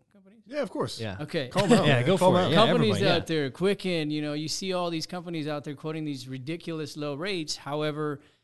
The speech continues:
Speaker 1: what's it really gonna cost to get that rate?
Speaker 3: Yeah.
Speaker 1: You know, even for myself, you know, if I've got a very excellent credit score, what's it gonna cost me? 'Cause it's still gonna cost me something.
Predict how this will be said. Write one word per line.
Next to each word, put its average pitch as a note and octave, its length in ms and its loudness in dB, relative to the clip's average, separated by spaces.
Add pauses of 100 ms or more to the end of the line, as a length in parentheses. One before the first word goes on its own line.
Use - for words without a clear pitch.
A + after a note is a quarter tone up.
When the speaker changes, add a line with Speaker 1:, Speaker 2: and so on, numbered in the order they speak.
(360)
Speaker 1:
what's G3 180 -2
it A3 80 2
really F3+ 160 0
gonna D3+ 160 -2
cost F3+ 420 -4
to D3 60 -6
get D3+ 240 -6
that C3 240 -4
rate? A#2+ 320 -16
Speaker 3:
Yeah. D#2+ 240 -8
Speaker 1:
You C3 80 -12
know, C3 220 -8
even E3 240 -8
for D#3+ 120 -10
myself, D#3+ 560 -8
you C3+ 60 -12
know, B2+ 120 -10
if A#2+ 100 -12
I've E3 120 -8
got D3+ 300 -4
a D3+ 80 -6
very D#3 320 -4
excellent D3+ 420 -6
credit G3+ 280 -6
score, D3 400 -6 (360)
what's F3 140 -10
it G3+ 60 -10
gonna F3 140 -6
cost E3 380 -8
me? G3 200 -8
'Cause B2+ 160 -12
it's C3 100 -6
still G#3+ 160 -4
gonna D#3+ 140 -6
cost C#3+ 340 -6
me D#3 140 -2
something. C3+ 520 -8